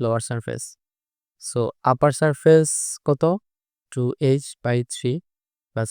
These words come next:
লোয়ার সারফেস হচ্ছে H divided by two। So two H by three plus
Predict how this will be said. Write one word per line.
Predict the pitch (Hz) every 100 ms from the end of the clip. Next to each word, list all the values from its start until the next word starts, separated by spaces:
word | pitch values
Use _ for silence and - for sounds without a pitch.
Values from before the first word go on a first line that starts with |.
| -
লোয়ার | 120 120
সারফেস | 120 127 123 -
হচ্ছে | 139 - -
H | 143 110 - - - - _ _ _ _ _ _
divided | 120 117 117 113
by | 165 - _
two। | - 143 _ _ _ _ _ _ _ _ -
So | -
two | 123 - 143 147 -
H | 151 156 -
by | 156 151
three | - - 190 135
plus | - 123 120